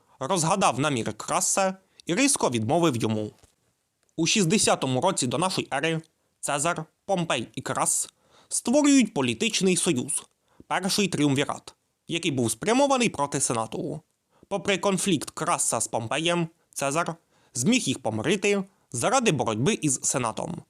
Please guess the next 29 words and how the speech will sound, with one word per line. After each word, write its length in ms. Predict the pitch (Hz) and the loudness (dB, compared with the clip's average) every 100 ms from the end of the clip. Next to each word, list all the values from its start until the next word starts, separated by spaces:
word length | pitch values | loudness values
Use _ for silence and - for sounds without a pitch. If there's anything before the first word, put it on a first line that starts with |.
| _ _ _ - | _ _ _ -8
За 140 | 127 | -2
гроші 340 | 156 254 - - | 0 2 0 -4
Краса 640 | 113 131 151 - 180 170 _ _ | -2 0 0 0 -2 -4 _ _
Цезар 500 | - 131 127 165 175 _ _ _ | -6 -4 0 0 -2 _ _ _
став 360 | - - 127 - | -6 -2 -2 0
консулом 480 | 233 247 240 240 | 0 2 2 2
на 80 | 165 | 2
п'ятдесят 500 | 131 139 123 117 131 | 2 0 0 0 -2
дев'ятий 520 | 123 131 180 262 240 | -2 0 2 2 0
рік 180 | 127 165 | 0 0
до 120 | 147 | 0
нашої 280 | 110 113 165 160 | -2 -2 -4 -4
ери, 280 | 127 135 - _ _ _ - | -6 -8 -12 _ _ _ -10
а 80 | |
через 300 | 202 - 123 | -6 -4 -2
рік 300 | 127 170 - _ _ _ | 0 -2 -4 _ _ _
Крас 460 | - 135 170 - - _ _ | -6 -2 0 -2 -6 _ _
допоміг 460 | 139 165 208 196 - | -6 -2 0 0 0
Цезарю 560 | - 131 147 170 180 170 _ _ - | 0 -2 0 0 -2 -4 _ _ -10
отримати 560 | 175 - 214 156 123 131 | -8 -2 0 0 0 -4
в 100 | - | -2
управління, 800 | 175 - 113 123 165 175 175 165 _ _ _ | -4 -4 -2 0 2 2 0 -2 _ _ _
крім 340 | 180 196 139 | -2 0 0
Цизальпійської 800 | - 156 127 107 123 156 - 214 | 0 0 0 -2 -2 0 2 2
Галлії, 520 | 180 202 202 190 202 190 _ _ | 2 2 2 2 0 -2 _ _
ще 240 | - - | -8 -2
й 140 | 262 151 | -2 0
Нарбонську 640 | 147 123 123 175 165 - | 0 0 0 0 0 -2
Галлію. 560 | 131 117 - - - | -2 -2 -4 -6 -6